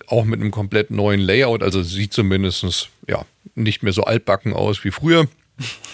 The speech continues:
Speaker 1: Wirklich gut. Also da kann man echt gut mitarbeiten.
Speaker 2: Ich muss mir
Speaker 1: Toll.
Speaker 2: das noch angucken.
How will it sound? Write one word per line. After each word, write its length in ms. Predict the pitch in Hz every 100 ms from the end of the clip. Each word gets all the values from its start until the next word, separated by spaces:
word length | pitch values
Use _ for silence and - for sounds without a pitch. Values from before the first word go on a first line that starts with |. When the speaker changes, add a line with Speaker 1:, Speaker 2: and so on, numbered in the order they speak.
| - - -
Speaker 1:
Wirklich 280 | - 120 113
gut. 240 | - 85 -
Also 240 | - 104 92
da 140 | 92
kann 100 | 101
man 80 | 98
echt 100 | -
gut 140 | - 123
mitarbeiten. 420 | - - - 98
Speaker 2:
Ich 100 | -
muss 100 | -
mir 60 | -
Speaker 1:
Toll. 80 | -
Speaker 2:
das 120 | 107
noch 100 | - -
angucken. 300 | 107 -